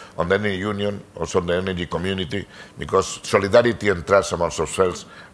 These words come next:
are needed. On the other question of, uh, uh, indigenous sources and, and what happens with shale gas, the treaty, uh, the European Union is very clear. Article one hundred ninety-four establishes that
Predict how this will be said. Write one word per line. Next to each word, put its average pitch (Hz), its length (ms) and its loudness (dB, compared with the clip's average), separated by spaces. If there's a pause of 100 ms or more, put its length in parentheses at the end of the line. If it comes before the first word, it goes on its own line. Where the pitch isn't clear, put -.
are 85 100 2
needed. 73 240 -10 (580)
On 101 80 0
the 123 100 8
other 135 120 6
question 117 460 4
of, 90 180 2
uh, 90 360 4 (480)
uh, 90 40 4
indigenous 110 640 4
sources 95 540 2
and, 85 220 -2 (340)
and 85 80 -4
what 101 160 0
happens 95 340 2
with 90 180 -4
shale 80 220 0
gas, 82 320 4 (520)
the 95 100 0
treaty, 123 560 0
uh, 101 300 0
the 98 80 2
European 101 260 4
Union 110 360 -2
is 98 200 -4
very 101 240 2
clear. 98 300 4
Article 98 360 2
one 95 220 6
hundred 101 280 0
ninety-four 95 580 2
establishes 98 400 0
that 87 180 2